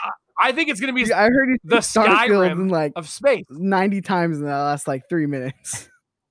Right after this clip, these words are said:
Speaker 1: Skyrim of space. I wanna say Fusto Ra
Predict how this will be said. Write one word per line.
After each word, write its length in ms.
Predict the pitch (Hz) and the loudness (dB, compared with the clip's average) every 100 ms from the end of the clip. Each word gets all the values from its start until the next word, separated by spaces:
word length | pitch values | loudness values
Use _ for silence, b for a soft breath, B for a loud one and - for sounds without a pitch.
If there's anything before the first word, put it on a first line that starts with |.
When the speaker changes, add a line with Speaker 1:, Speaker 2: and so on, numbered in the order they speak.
| _ _ _ _ _ _ _ _ _ _ _ _ _ _ | _ _ _ _ _ _ _ _ _ _ _ _ _ _
Speaker 1:
Skyrim 760 | - - 247 254 277 294 302 269 | -20 -10 0 2 2 0 -4 -4
of 80 | 208 | -6
space. 520 | - 196 220 190 - - | -8 -6 -6 -6 -10 0
I 140 | 214 | 0
wanna 220 | 277 302 | 2 -4
say 220 | 233 240 | -4 -6
Fusto 600 | 185 - 254 - 240 233 | -6 -10 -14 -10 -6 -4
Ra 340 | 226 190 180 | -2 0 0